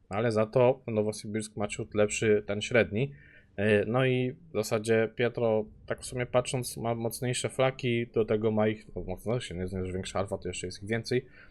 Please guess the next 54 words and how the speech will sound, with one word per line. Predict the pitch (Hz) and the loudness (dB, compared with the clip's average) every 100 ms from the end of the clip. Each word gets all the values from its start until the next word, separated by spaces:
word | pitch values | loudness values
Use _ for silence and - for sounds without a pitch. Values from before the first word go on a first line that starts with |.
| - 107 | -14 -8
więc | 117 | -8
w | - | -6
sumie | 123 | -8
pelotką | - 131 135 - 139 139 143 | 0 4 4 4 2 2 0
raczej | - 120 - 110 | -2 -2 -2 0
Pietro | 127 110 117 | 0 2 -2
wygrywa | 113 110 92 90 | 0 2 2 2
względem | 87 90 90 90 | 0 -2 -2 -4
Nowosibirska, | 87 90 - 95 - 101 | -4 -6 -6 -6 -4 -6
gdzieś | 95 - | -8 -6
tam | 107 | -4
na | 101 | -4
tych | 107 | -4
średnich | - 107 110 104 | -4 -2 -2 -2
dystansie | 98 107 107 - | -4 -4 -4 -4
czterech | - 104 | -4 -4
kilometrów | - 101 107 107 113 - - - _ | -4 -2 -2 -2 -6 -8 -20 -20 _
faktycznie | 123 - 139 - | -8 -4 -4 0
ma | 113 110 | 0 2
większy | 117 113 110 | 0 -2 -2
D | 110 | 0
P | - 123 | 4 4
S, | 123 | 2
no | 127 | 2
ale | 123 127 | 2 2
nie | 123 | -2
przy | - 131 | -2 0
tych, | 135 120 - - _ | 2 2 0 -20 _
przy | - 123 | -2 2
obecnych | 110 120 131 - 101 110 | 4 6 4 2 0 2
lotniach | 113 - 120 117 - - - _ _ | 2 4 2 2 -2 -20 -20 _ _
na | 120 | 2
tym | 123 120 | 4 2
dystansie | 113 107 117 117 - 117 | -2 -2 0 0 0 -2
to | - | 0
już | 107 - | 0 -2
praktycznie | - - - 104 | -8 -6 -4 -4
w | 110 | -2
ogóle | 110 104 | 2 2
ta | - 101 | 2 -4
średni, | - 110 107 104 101 _ - | 0 0 0 -2 -4 _ -10
ta | 107 | -8
średnia | 104 95 101 95 | -4 -4 -2 0
aura | 95 98 | 0 0
nie | 101 | 0
zadaje | 95 92 90 82 | -2 0 0 0
zbyt | 85 85 | -4 -6
wielu | 90 87 | -4 -4
uszkodzeń, | 80 - 90 92 | -6 -4 -4 -4
ona | 87 | -6
się | - 95 | -8 -6
tam | 95 | -6
odpala | 92 - 95 90 | -4 0 0 -2
praktycznie | 98 - 92 - | -6 -10 -8 -6